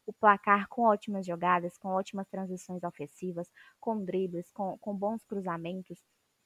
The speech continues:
Seja no individual ou coletivamente, a gente conseguia se impor diante do adversário. E até quando tava um pouquinho mais complicado, a gente conseguia se sobressair da marcação. Seja quando tava muito congestionado no meio campo, a gente tentava pelas laterais.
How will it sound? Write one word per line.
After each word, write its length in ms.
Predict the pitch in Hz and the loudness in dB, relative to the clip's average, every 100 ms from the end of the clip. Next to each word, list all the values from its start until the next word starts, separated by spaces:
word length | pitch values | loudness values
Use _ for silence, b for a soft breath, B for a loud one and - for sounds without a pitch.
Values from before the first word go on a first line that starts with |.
| _ - - | _ -20 -2
Seja 300 | - 269 254 | 8 8 8
no 80 | 247 | 6
individual 580 | 240 220 208 196 202 208 | 4 2 2 8 10 10
ou 80 | |
coletivamente, 1040 | 202 - 240 277 262 202 190 175 190 262 247 | 8 4 6 6 4 6 6 6 4 2 0
a 60 | |
gente 240 | 196 208 - | 0 -2 -4
conseguia 500 | 220 226 233 196 220 | -6 -6 -6 0 0
se 220 | 226 - | -2 -4
impor 480 | 254 - 214 233 233 | -4 0 4 4 4
diante 400 | 196 202 202 185 | 0 0 -2 0
do 60 | |
adversário. 640 | 180 175 170 165 185 180 196 B B | 0 0 -4 -2 2 2 2 B B
E 80 | - | 4
até 220 | 214 214 | 4 4
quando 200 | 277 349 | 0 0
tava 240 | 330 233 240 | 2 2 2
um 60 | |
pouquinho 300 | 233 226 - | -2 -6 -6
mais 160 | 214 208 | -6 -4
complicado, 540 | 202 190 175 - 220 | -6 -6 -2 6 6
a 40 | 226 | 4
gente 220 | 226 - | -4 -6
conseguia 420 | 370 381 392 330 | -8 -6 -2 -2
se 100 | 339 | -2
sobressair 600 | - 311 302 - 294 269 | -4 0 0 0 -2 -2
da 80 | 262 | -2
marcação. 680 | 269 277 285 277 220 208 196 B B B | -4 -2 -4 -4 -2 -2 -2 B B B
Seja 260 | 233 240 | -2 -2
quando 220 | 262 254 | 0 0
tava 240 | 240 220 214 | 4 4 4
muito 200 | 208 214 | -2 -4
congestionado 680 | 214 202 202 208 202 190 185 | -4 -2 -2 0 2 2 2
no 100 | 190 | -2
meio 240 | 185 185 | -2 -2
campo, 320 | - 202 202 | -2 -4 -2
a 60 | 202 | -4
gente 200 | 190 - | -4 -8
tentava 460 | 202 185 185 190 | -8 -2 0 0
pelas 300 | 185 185 190 | 0 0 0
laterais. 680 | 180 175 170 165 165 185 190 | 0 0 -2 2 4 4 2